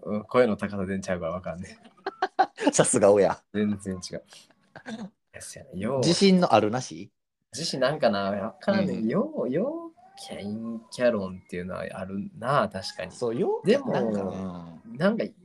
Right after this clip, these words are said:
Speaker 1: 考えてんねやろな、陰キャって呼ばれ、その、なんていう、もしこうカテゴライズするのであれば、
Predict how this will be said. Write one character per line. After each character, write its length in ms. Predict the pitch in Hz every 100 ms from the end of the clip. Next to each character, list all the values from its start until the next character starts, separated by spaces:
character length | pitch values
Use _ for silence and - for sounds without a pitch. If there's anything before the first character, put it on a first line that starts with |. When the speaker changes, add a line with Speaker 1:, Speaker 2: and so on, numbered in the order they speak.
| _ -
Speaker 1:
考 200 | - 294 381 392
え 40 |
て 180 | 381 370
ん 80 | 359
ね 80 | 349
や 80 | 117
ろ 80 |
な、 200 | 117 131 -
陰 240 | 117 123 127 - - -
キ 100 | 113
ャ 60 | 95
っ 60 |
て 120 | -
呼 60 | 101
ば 120 | 104
れ、 180 | 107 101 110
そ 140 | 107
の、 80 | 101
な 80 | 104
ん 60 |
て 80 | 101
い 180 | 98 87
う、 20 |
も 120 | 131
し 140 | 202 107
こ 120 | 110
う 60 | 98
カ 120 | -
テ 120 | 110
ゴ 120 | 104
ラ 120 | 110 107
イ 60 |
ズ 60 | 101
す 140 | -
る 80 | 120
の 140 | 104
で 100 | 92
あ 60 | 85
れ 100 | 90
ば、 280 | 90 82